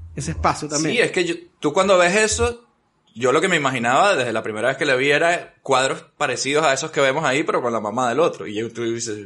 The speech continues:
Speaker 2: "Ew, es, es que acaban de hablar de eso, acaban de hablar
Speaker 1: Acaban de
Speaker 2: de él
Speaker 1: hablar de
Speaker 2: pintando a una tipa desnuda".
Speaker 1: sí.
Speaker 2: Y ves los tipos de ángulos que le gusta pintar a él, y dices, Coño, pero es que si hacías esto mismo con tu mamá, viejo,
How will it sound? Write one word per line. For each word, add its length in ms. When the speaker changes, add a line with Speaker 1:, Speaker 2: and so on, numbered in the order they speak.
Speaker 2:
"Ew, 320
es, 180
es 60
que 60
acaban 220
de 60
hablar 220
de 200
eso, 220
acaban 300
de 60
hablar 300
Speaker 1:
Acaban 440
de 80
Speaker 2:
de 60
él 0
Speaker 1:
hablar 160
de 80
Speaker 2:
pintando 240
a 20
una 160
tipa 240
desnuda". 380
Speaker 1:
sí. 40
Speaker 2:
Y 60
ves 140
los 140
tipos 400
de 160
ángulos 540
que 100
le 100
gusta 280
pintar 260
a 160
él, 240
y 100
dices, 260
Coño, 320
pero 80
es 80
que 80
si 240
hacías 260
esto 160
mismo 180
con 120
tu 100
mamá, 320
viejo, 540